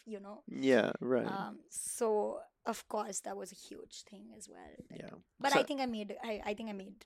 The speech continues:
Speaker 2: I
Speaker 1: the
Speaker 2: think so. I
Speaker 1: right
Speaker 2: think so,
Speaker 1: decision
Speaker 2: for
Speaker 1: to
Speaker 2: sure. I mean, the objective was to get you here and get you started, and that's
Speaker 1: Yeah.
Speaker 2: what it did. But I was just cu-, yeah.
Speaker 1: And then
Speaker 2: Um,
Speaker 1: even along with that, you know, film schools help, help to a point where,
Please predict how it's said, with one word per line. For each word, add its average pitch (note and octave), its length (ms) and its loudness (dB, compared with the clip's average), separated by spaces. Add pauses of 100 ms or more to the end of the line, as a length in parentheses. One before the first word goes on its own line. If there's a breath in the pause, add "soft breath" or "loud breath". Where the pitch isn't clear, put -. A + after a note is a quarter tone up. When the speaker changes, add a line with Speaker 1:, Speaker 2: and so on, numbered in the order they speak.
Speaker 2:
I G#3 40 -10
Speaker 1:
the G3 120 -2
Speaker 2:
think A#3+ 120 2
so. C4 300 2
I - 100 0
Speaker 1:
right F#3+ 60 -6
Speaker 2:
think G#3 220 2
so, A3 260 2
Speaker 1:
decision - 260 -2
Speaker 2:
for F#3 100 2
Speaker 1:
to - 60 -6
Speaker 2:
sure. - 380 6 (500 loud breath)
I E3+ 60 -2
mean, E3 120 2
the D3+ 100 6
objective C#3+ 560 10
was A#2+ 200 10
to B2 120 4
get A2+ 320 8
you A2+ 120 8
here A2 280 10
and A2 140 4
get A2 220 8
you A2+ 40 6
started, G2+ 540 8
and G2 100 6
that's G2 200 2
Speaker 1:
Yeah. - 40 -2
Speaker 2:
what G2 100 6
it - 120 -2
did. - 160 0 (180)
But A#2 160 6
I A2 100 8
was B2 180 8
just - 260 -4
cu-, - 200 -6
yeah. - 220 2 (560 loud breath)
Speaker 1:
And D4 120 4
then - 160 6
Speaker 2:
Um, - 40 6
Speaker 1:
even E4+ 140 4
along E4 240 4
with E4 160 4
that, G#3+ 240 4
you A3 80 0
know, G#3 160 0
film A#3 320 -2
schools C4+ 720 2
help, A3 480 0 (340)
help A3 280 4
to A#3+ 80 8
a A#3+ 100 10
point A3 440 0
where, G#3+ 340 2